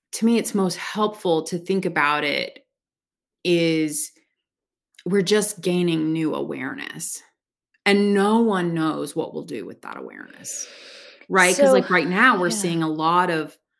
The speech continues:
Speaker 1: like, the tribe. And I think this is what, this is super hardcore happening in the human design space, just like it is everywhere else, is, like,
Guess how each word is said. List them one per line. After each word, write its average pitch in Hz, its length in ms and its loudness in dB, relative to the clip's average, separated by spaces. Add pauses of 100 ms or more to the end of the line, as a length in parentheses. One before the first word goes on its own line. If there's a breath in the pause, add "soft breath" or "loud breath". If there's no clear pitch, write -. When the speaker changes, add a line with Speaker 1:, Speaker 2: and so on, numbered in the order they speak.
(460)
Speaker 1:
like, 175 160 -4
the 165 60 -8
tribe. 196 920 0
And 185 140 2
I 175 100 2
think 202 260 -4
this 175 200 -4
is 165 100 -12
what, - 300 -10
this 208 280 2
is 170 260 -6
super 214 480 -4
hardcore 165 380 -4
happening 160 380 -4
in 156 140 -2
the 151 60 -6
human 165 200 -4
design 156 320 -4
space, 175 320 -4
just 196 340 -2
like 165 180 -4
it 165 100 -2
is 156 180 -4
everywhere 156 380 -4
else, 226 420 -4
is, 175 140 -6
like, 165 240 -4